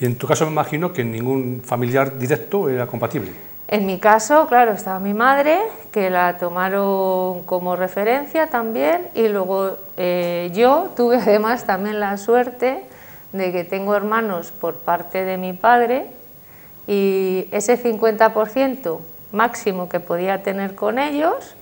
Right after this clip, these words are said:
Speaker 1: Ujú.
Speaker 2: eh, había dos hermanos con los que lo tenía.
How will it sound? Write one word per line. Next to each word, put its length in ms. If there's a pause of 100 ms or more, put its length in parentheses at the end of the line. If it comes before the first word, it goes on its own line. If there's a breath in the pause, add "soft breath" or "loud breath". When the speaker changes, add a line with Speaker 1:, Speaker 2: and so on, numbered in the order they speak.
Speaker 1:
Ujú. 200 (240)
Speaker 2:
eh, 260
había 340
dos 200
hermanos 420
con 160
los 160
que 120
lo 140
tenía. 360